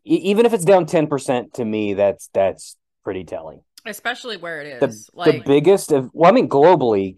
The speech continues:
Speaker 1: the global GoFest ticket sales,
Speaker 2: Mm.
Speaker 1: if they're down ten percent, then that is, that means ten percent of your player base does not care about your game's biggest event, you know? So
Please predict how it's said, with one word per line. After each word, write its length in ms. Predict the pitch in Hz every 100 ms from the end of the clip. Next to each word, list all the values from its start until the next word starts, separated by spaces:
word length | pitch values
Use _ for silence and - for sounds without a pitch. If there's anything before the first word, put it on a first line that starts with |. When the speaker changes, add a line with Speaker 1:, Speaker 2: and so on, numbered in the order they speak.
| -
Speaker 1:
the 80 | 135
global 520 | 123 131 160 175 165
GoFest 480 | 143 143 143 131 -
ticket 300 | 147 123 101
sales, 300 | 92 104 101
Speaker 2:
Mm. 40 | 113
Speaker 1:
if 80 | -
they're 140 | 147
down 280 | 143 151 156
ten 220 | 151 160
percent, 420 | 143 - 151 160
then 140 | 127 110
that 220 | 127 131
is, 400 | 113 110 104 -
that 200 | 131 151
means 400 | 143 135 120 - - _ _ _ _ _ _ _ _ _ -
ten 240 | - 185 175
percent 320 | 180 160 180
of 100 | 156
your 100 | 160
player 340 | 156 180 233 160
base 440 | 123 117 - - _ _ - 127 -
does 240 | 185 160
not 240 | 175 175 151
care 220 | 196 196
about 320 | 170 170 160
your 140 | 170 160
game's 400 | 165 170 160 117
biggest 420 | 147 151 180 -
event, 380 | 113 113 113 - _
you 80 | 117
know? 160 | 107 101
So 180 | 113